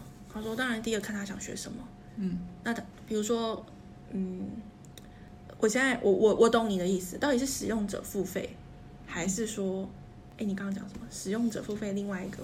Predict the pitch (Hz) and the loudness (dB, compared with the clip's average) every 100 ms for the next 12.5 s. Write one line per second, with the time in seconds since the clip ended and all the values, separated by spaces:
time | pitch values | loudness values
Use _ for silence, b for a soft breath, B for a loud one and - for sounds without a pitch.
0 | - - 254 269 247 220 233 240 233 - | -8 0 4 6 6 2 0 2 0 2
1 | 233 185 160 - - 190 170 - 165 147 | 2 2 -2 -4 2 4 4 0 -4 -4
2 | 170 147 139 175 202 185 - - 285 180 | -2 -2 -6 -6 -6 -6 -8 0 2 2
3 | 185 208 233 247 262 277 254 196 175 202 | 2 4 8 8 8 8 6 6 2 4
4 | 208 196 185 190 214 214 226 226 220 214 | 4 6 4 4 2 2 0 0 0 0
5 | 202 - 226 240 277 220 185 233 202 190 | -2 -4 0 2 4 4 2 0 -2 -2
6 | 160 - 320 240 151 - - - 202 196 | -4 0 4 4 4 -4 -12 -6 -2 -2
7 | - - - - - - - - - - | -4 -10 -16 -16 -18 -18 -18 -18 -18 -16
8 | - - 214 214 262 240 - - - - | -16 -2 0 2 2 0 -4 -10 -18 -18
9 | - - - - 190 202 214 - - - | -18 -18 -18 -2 2 2 0 -6 -10 -4
10 | 196 190 180 180 175 185 175 175 165 170 | 0 0 0 -2 -2 -2 -2 -2 -2 0
11 | 208 202 190 175 165 170 165 - 175 - | 0 0 0 0 0 -4 -4 -6 -8 -8
12 | - - 202 190 | -8 -4 0 0